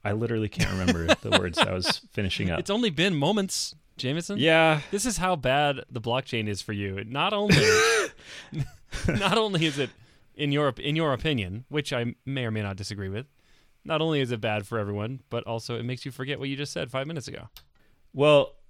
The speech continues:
Speaker 1: here's the thing. Maybe if I instead replaced my brain with a distributed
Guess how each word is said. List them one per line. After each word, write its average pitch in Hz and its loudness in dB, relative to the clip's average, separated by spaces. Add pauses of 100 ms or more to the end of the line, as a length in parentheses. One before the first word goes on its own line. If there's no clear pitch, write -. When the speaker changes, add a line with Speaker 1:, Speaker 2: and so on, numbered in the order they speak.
(220)
Speaker 1:
here's 170 0
the 143 -2
thing. 107 -2
Maybe 127 4
if - -4
I 104 4
instead 107 0
replaced 104 0
my 98 0
brain 104 0
with 87 -2
a 87 0
distributed 92 -4